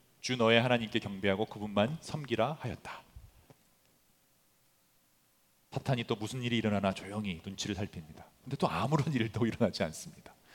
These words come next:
그리고 마지막 세 번째 시험에서 사탄이 성경 말씀까지 인용을 하면서, 어, 도전합니다. 어, 성경을 잘 안다고 다 하나님의 백성이 아님을 여러분 잘 아셔야 됩니다.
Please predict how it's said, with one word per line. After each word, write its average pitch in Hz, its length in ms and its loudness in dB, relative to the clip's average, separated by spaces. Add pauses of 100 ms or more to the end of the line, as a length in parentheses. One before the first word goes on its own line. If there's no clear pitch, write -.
(460)
그리고 190 180 10
마지막 160 340 12
세 226 140 10
번째 208 240 10
시험에서 185 440 10
사탄이 160 440 6
성경 233 360 2
말씀까지 147 680 4 (100)
인용을 131 480 0
하면서, 123 480 2 (400)
어, 90 100 -10
도전합니다. 85 600 -2 (680)
어, - 140 -6
성경을 208 480 6
잘 156 320 6
안다고 127 680 4
다 110 80 -4
하나님의 156 400 4
백성이 131 380 0
아님을 110 320 2
여러분 98 240 0
잘 90 180 -6
아셔야 78 280 -4
됩니다. - 380 -12